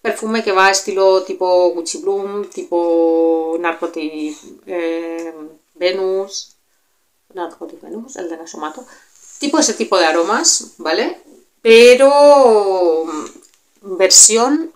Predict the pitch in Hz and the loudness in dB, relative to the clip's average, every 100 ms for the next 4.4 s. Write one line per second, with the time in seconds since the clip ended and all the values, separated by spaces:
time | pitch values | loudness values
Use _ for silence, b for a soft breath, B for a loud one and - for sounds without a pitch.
0 | _ _ 180 175 170 165 175 254 302 185 | _ _ -4 -4 -4 -8 -6 -6 -4 -4
1 | 170 233 180 175 - 175 175 156 156 170 | -2 0 -2 -6 -10 -2 0 0 -2 -2
2 | 220 233 165 165 - 175 170 165 b b | -2 -2 -6 -2 0 0 -4 -6 b b
3 | b b _ _ _ _ - 175 170 180 | b b _ _ _ _ 0 0 2 0
4 | 185 254 269 - | 2 4 2 0